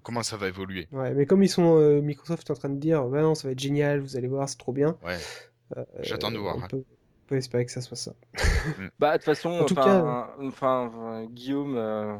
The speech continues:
Speaker 3: enfin, je veux dire, t'es dans, t'es dans le même cas que moi, c'est-à-dire qu'aujourd'hui, euh, voilà, ça fait, euh, ça fait quasiment deux ans qu'on se traîne notre téléphone de première génération,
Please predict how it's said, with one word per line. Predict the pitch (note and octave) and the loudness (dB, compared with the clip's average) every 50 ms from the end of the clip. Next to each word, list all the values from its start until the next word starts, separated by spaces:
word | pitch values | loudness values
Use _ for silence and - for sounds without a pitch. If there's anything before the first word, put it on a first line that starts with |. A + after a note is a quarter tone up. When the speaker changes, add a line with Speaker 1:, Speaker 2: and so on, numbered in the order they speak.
| G#2 G#2 - - - A#2 A2+ A2+ | -12 -16 -18 -10 -6 -4 -4 -4
Speaker 3:
enfin, | G#2+ - - A2+ A2 | -4 -4 -4 -4 -4
je | G#2 | -2
veux | A2+ | -2
dire, | A#2+ B2 - | -4 -4 -4
t'es | - A#2+ | -4 -4
dans, | A#2+ A#2 A2+ A2+ A2+ A2 | -2 -2 -2 -2 -4 -6
t'es | G#2+ - A2+ | -6 -6 -4
dans | A2+ A2+ | -2 -2
le | A2+ | -2
même | A2+ A2 A2 A2 | -2 -4 -4 -4
cas | A#2+ A2 | -4 -6
que | G#2+ - | -4 -4
moi, | B2 B2 B2 A#2+ | -4 -4 -4 -6
c'est-à-dire | - - A#2+ G#2+ G#2 - | -8 -8 -10 -10 -8 -8
qu'aujourd'hui, | - A2+ A2 A2 G#2+ A2+ A2 A2 A2 A2+ A#2+ A#2+ A#2+ A#2 | -6 -6 -4 -4 0 0 0 0 0 -2 -4 -2 0 0
euh, | G#2+ G#2 G2+ G2+ G2+ G2 - | 0 0 -2 -4 -6 -8 -4
voilà, | - A2+ A2+ A#2 | -2 2 2 2
ça | A2+ - A#2 | 2 0 -2
fait, | G#2+ - - B2+ A2+ A2 | -4 -4 -2 -2 0 0
euh, | A2 G#2+ G#2+ G#2+ | 0 0 0 -2
ça | G#2 - A#2+ | -2 -4 -8
fait | - - - A#2+ A2+ A2+ A2+ A2 A2 A2+ G#2+ | -8 -6 -4 -4 -2 0 0 0 -2 -2 -4
quasiment | - B2+ A#2 A#2 A#2+ B2 B2 B2 | -2 -2 -2 0 2 2 2 4
deux | B2+ B2+ A#2+ | 4 2 2
ans | C3 B2+ | 2 -2
qu'on | - - A2 | -2 -4 -8
se | - | -6
traîne | - - A#2 A#2 A2+ | -4 -4 -2 0 0
notre | A2+ G#2+ - - - A2+ A2 | -2 -2 -4 -6 -4 -4 -4
téléphone | G#2+ - A#2+ A#2+ A#2 - - A#2+ A#2 | -2 -2 -2 -2 -2 -2 -2 -4 -4
de | A2+ | -4
première | G#2 - - A2+ A2+ A2 G#2 | -4 -4 -4 -2 0 0 -2
génération, | A2 A2 A2 G#2+ G#2+ A2 G#2+ - - C#3 D3 D#3 | -2 -4 -2 0 -2 -2 -2 -4 -8 -10 -10 -10